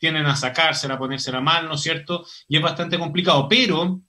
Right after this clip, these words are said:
eh, no hay que descartarlo completamente porque a veces los niños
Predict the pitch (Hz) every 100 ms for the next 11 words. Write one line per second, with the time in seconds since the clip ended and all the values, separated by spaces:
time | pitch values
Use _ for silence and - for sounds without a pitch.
0 | - 139 143 143 143 139 143 135 165 220
1 | 214 233 202 185 165 151 180 196 185 180
2 | 160 175 175 180 180 185 165 160 156 156
3 | 170 156 139 160 170 180 185 -